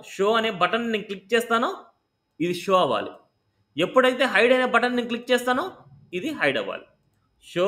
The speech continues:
క్లిక్ చేస్తే షో అవ్వాలి, హైడ్ క్లిక్ చేస్తే హైడ్ అవ్వాలి. ఇప్పుడు ఈ వాల్యూ మనకి కనిపించాలంటే ఏం చేయాలి? It's a టైప్ ఏం కావాలంటే టెక్స్ట్ అవ్వాలి.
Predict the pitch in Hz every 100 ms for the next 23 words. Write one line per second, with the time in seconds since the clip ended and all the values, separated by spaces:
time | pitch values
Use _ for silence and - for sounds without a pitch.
0 | 214 208 202 214 196 196 180 - 190 220
1 | 214 208 220 349 370 - _ - 151 196
2 | 208 208 208 208 226 165 127 104 95 95
3 | _ _ _ _ 185 202 277 254 208 214
4 | 269 254 240 220 214 208 220 247 247 233
5 | 226 220 226 226 226 220 226 220 220 _
6 | _ - 131 196 196 196 226 226 226 226
7 | 226 240 - 254 - 277 226 151